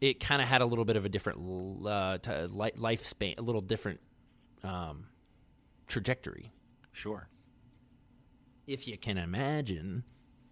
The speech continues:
Speaker 2: <clears throat> I re-, I just pictured somebody who's terrible at math and science turning the podcast off when you use that jargon.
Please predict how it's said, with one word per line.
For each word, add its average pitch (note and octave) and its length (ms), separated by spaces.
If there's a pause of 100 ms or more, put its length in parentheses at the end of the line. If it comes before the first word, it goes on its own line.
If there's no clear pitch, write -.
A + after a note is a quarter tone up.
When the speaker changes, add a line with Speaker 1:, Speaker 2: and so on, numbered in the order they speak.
(180)
Speaker 2:
<clears throat> - 300 (1200)
I A#2+ 60
re-, B2+ 200
I B2+ 60
just B2+ 260
pictured A2 380
somebody G2 380
who's F#2 180
terrible E2+ 680
at G2+ 160
math F#2 300
and F#2+ 100
science F2+ 380
turning F#2+ 340
the F#2 80
podcast - 640
off - 180
when F#2+ 100
you D#2+ 80
use F2+ 260
that A1 220
jargon. D#2+ 480